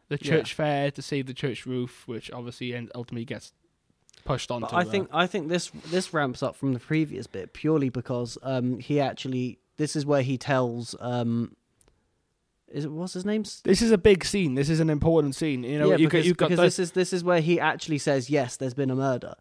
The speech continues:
Speaker 2: Because before this,
Speaker 1: Yeah.
Speaker 2: he's just been like, he's been muttering it here and there, and then he goes, "No, someone's been murdered here.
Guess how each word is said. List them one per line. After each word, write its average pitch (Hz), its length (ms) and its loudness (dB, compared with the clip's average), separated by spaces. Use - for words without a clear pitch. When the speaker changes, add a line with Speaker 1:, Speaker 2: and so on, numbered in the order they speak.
Speaker 2:
Because 156 200 0
before 190 320 2
this, 151 160 4
Speaker 1:
Yeah. 139 80 4
Speaker 2:
he's 113 100 0
just 147 140 -4
been 143 160 2
like, 131 140 -2
he's 135 140 -4
been 131 120 2
muttering 123 420 -2
it 117 100 -8
here 120 180 -4
and 120 140 -2
there, 117 160 -4
and 120 120 -4
then 123 80 -2
he 127 80 0
goes, 123 160 0
"No, 147 300 4
someone's 151 380 -2
been 131 180 -4
murdered 131 340 0
here. 113 220 -8